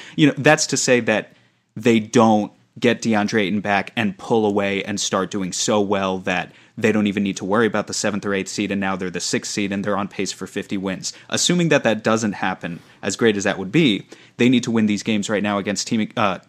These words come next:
teams like the Spurs. So it, it hurt a little bit extra for that reason, but you've got a couple more games coming up this week. You've got a game against Portland and a game against Oklahoma City this week.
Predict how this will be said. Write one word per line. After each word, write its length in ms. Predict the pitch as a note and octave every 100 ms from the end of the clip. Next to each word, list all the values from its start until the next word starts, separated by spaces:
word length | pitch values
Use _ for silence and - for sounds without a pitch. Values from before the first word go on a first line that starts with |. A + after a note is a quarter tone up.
| - -
teams 300 | C3+ A2 G2+
like 380 | G2 A2 -
the 100 | -
Spurs. 580 | - - E3+ B2+ G2+ - - - -
So 320 | - A#2 G#2
it, 180 | B2 - - D3
it 160 | -
hurt 260 | - C#3+ C3
a 60 | A#2+
little 260 | A2+ C3 A#2+
bit 100 | G#2+
extra 320 | G2+ - G#2+
for 160 | -
that 220 | G2+ F#2+ F#2+
reason, 440 | G#2+ A#2+ E3 E3 - - _
but 220 | B2 A2+
you've 100 | A2+
got 140 | G#2+ A#2+
a 40 |
couple 240 | - C3 C3+
more 120 | B2
games 280 | A#2 A#2 A2+
coming 240 | B2 A#2
up 100 | A2
this 220 | B2 B2
week. 180 | A2 F2+
You've 80 | G#2
got 140 | A2+
a 40 | A2+
game 160 | A#2
against 280 | A2+ A2 -
Portland 440 | - B2+ D3+ D#3+ E3 - _ -
and 160 | B2
a 60 | C3+
game 180 | C3 A#2+
against 260 | A#2+ A2+
Oklahoma 380 | A#2 G#2+ A#2 A2
City 240 | - E3+
this 240 | A#2+ G2+ -
week. 240 | G2 F2+